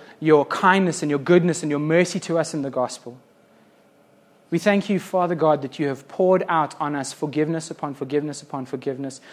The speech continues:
grace upon grace upon grace. Thank you that we've been able to receive that, that we've responded in repentance and faith,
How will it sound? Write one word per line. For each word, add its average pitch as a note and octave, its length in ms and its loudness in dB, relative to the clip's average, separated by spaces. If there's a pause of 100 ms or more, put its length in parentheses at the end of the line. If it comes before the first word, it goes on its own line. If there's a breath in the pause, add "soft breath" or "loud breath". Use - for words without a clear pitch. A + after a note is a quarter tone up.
(180 loud breath)
grace D#3 420 4
upon D3 300 -8
grace B2+ 300 0
upon B2+ 280 -10
grace. A#2 600 -14 (760 soft breath)
Thank F#3+ 240 2
you F#3+ 80 0
that D#3+ 160 2
we've D#3+ 180 2
been D3+ 140 0
able D3+ 160 2
to D3+ 180 -2
receive D3+ 760 0
that, G#2+ 340 -8 (960 soft breath)
that E3+ 100 6
we've F3 180 4
responded E3+ 760 0 (100)
in D3+ 160 -4
repentance D3+ 720 -6
and C#3 120 -10
faith, - 640 -4